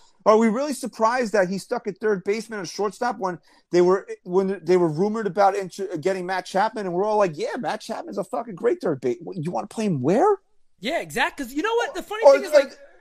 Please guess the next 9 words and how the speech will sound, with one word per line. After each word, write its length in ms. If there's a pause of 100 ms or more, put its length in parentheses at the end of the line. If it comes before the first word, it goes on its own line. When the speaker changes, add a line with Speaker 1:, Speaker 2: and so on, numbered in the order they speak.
(140)
Speaker 1:
I 140
always 280
wanna 200
call 220
him 60
Troy 240
Tulowitzki. 720
God 240
for-, 220